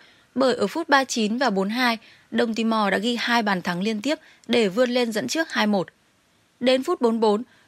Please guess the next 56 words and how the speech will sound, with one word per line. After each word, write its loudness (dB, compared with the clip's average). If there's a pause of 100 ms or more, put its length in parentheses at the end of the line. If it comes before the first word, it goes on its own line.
Đông 0
Timor 2
chỉ -4
còn -2
chơi 0
mười 2
người 0
trên -4
sân 0 (300)
khi -2
một 2
cầu 2
thủ 0
của -2
họ 0
bị -4
thẻ 0
đỏ. 2 (360)
U -2
hai 4
ba 2
Singapore 2
nỗ 0
lực 2
đẩy 2
nhanh 0
thế -2
trận -2
trong 0
hiệp -2
hai, 0 (340)
hòng 2
tìm 0
bàn 4
cân -2
bằng 0
tỷ -4
số. 0 (540)
Tuy -2
nhiên, 0 (300)
trong 2
một 0
ngày 4
kém 2
may 0
mắn, 0 (360)
những -4
cú 2
dứt -4
điểm 4
của -4
họ 2
đều 2
thiếu -2
chính -6
xác. 0